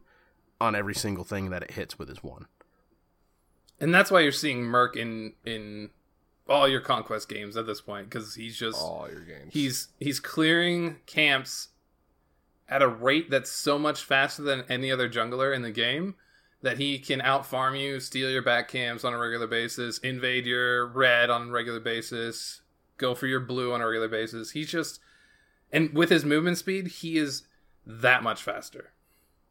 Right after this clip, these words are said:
Speaker 1: And movement
Speaker 3: I
Speaker 1: speed
Speaker 3: think
Speaker 1: on
Speaker 3: I've
Speaker 1: him gives
Speaker 3: played,
Speaker 1: him
Speaker 3: like,
Speaker 1: power too.
Speaker 2: Yep.
Speaker 3: Yep. His, yeah, that nice passive. I think I've played, like, five or six ranked games since Golden Blade came out,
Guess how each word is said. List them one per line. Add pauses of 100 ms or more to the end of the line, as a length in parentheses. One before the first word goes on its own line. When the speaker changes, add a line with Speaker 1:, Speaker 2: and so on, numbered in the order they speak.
(300)
Speaker 1:
And
movement
Speaker 3:
I
Speaker 1:
speed
Speaker 3:
think
Speaker 1:
on
Speaker 3:
I've
Speaker 1:
him
gives
Speaker 3:
played,
Speaker 1:
him
Speaker 3:
like,
Speaker 1:
power
too. (920)
Speaker 2:
Yep.
Speaker 3:
Yep. (520)
His, (140)
yeah,
that
nice
passive.
I
think
I've
played,
like, (460)
five
or
six
ranked
games
since
Golden
Blade
came
out,